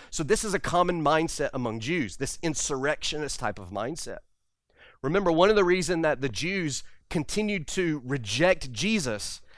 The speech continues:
is because he did not come to be that messianic ruler that they thought he would be. But they, but he actually came to give his life for our sins. And so many of them turned away from him.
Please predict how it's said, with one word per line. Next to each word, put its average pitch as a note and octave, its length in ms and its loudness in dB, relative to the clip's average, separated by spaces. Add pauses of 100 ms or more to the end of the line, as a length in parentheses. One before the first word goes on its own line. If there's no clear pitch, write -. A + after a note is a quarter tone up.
(180)
is E3+ 160 4
because E3 420 2
he F3+ 100 -4
did F3+ 340 4
not G3 320 4
come D3 480 4 (260)
to E3 120 0
be F#3 260 0
that E3 260 4
messianic E3+ 640 2
ruler E3 360 0
that C#3 200 -6
they D#3 140 2
thought G#3 380 0
he F#3+ 160 -4
would D3 180 -2
be. F#2 300 -10 (920)
But C3+ 160 -4
they, C#3 260 -2
but C3 220 -6
he C3 100 -2
actually A#2 440 -4
came B2 300 -6
to B2 100 -8
give C#3 160 -4
his B2+ 240 -6
life - 480 -12 (520)
for C3+ 220 -4
our A#2 140 2
sins. F#3+ 480 -4
And A#2 100 -10
so - 100 -4
many D#3 180 0
of D#3+ 80 -2
them C#3 140 -2
turned A#2+ 240 -4
away C#3+ 340 0
from A3+ 200 -10
him. F#2+ 320 -14